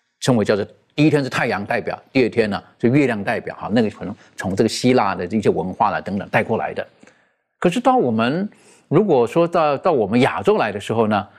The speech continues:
可能在这个，呃，日本哈，他们可能是用金木水火土等等，用这种来代表。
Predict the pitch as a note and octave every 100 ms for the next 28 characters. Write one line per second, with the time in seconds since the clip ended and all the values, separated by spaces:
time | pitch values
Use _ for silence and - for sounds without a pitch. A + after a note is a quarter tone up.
0 | _ - G2+ G#2 A2+ B2+ - - C#3+ A#2
1 | - G#2+ G#2+ - F#2+ G#2 G3+ E3+ D2+ -
2 | E2+ D#2 - A#2 A#2 D2+ D#2+ A#2 G2 -
3 | B2 C3 B2+ G2 G#2 G2+ G#2+ A#2 A#2+ F2
4 | A#2 G#2+ C3 C3+ C3 A2 G2+ C3+ G2+